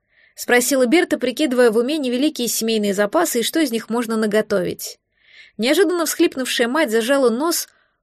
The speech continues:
углом платка, скрылась в доме.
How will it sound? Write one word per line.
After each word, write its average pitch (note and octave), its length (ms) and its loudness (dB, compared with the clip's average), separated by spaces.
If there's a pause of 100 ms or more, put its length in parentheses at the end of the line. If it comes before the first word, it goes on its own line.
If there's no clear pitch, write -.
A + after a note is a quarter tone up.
(120)
углом C#4+ 360 2
платка, D4+ 560 -2 (340)
скрылась D4 560 0
в A3 60 -6
доме. F#3+ 480 -2